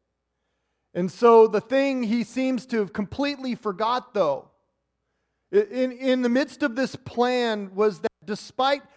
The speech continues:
however cunning his plans,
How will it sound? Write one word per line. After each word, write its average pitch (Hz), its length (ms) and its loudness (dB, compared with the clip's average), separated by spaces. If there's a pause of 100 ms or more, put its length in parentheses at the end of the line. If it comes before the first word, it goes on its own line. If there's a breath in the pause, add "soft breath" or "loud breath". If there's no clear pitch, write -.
(180 soft breath)
however 269 960 2
cunning 254 420 0
his 220 240 0
plans, 202 760 -4